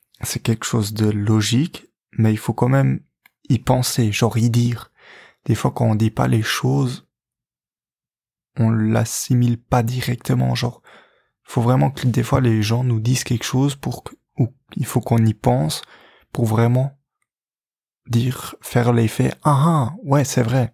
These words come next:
c'est comme ça, c'est comme ça qu'il faut faire. Et, euh, et c'est pour ça,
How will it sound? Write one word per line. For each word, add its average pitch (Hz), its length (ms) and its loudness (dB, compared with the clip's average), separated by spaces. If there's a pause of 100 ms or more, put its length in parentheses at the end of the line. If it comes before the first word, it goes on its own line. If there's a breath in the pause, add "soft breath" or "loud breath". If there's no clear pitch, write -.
(120)
c'est - 120 -14
comme 135 220 2
ça, - 200 -4
c'est - 180 -2
comme 139 160 -2
ça 143 140 0
qu'il 113 120 -4
faut - 140 -10
faire. - 320 -14 (1600 loud breath)
Et, 117 240 4
euh, 110 160 0 (1120)
et 113 80 2
c'est - 160 -2
pour 117 220 2
ça, 113 200 2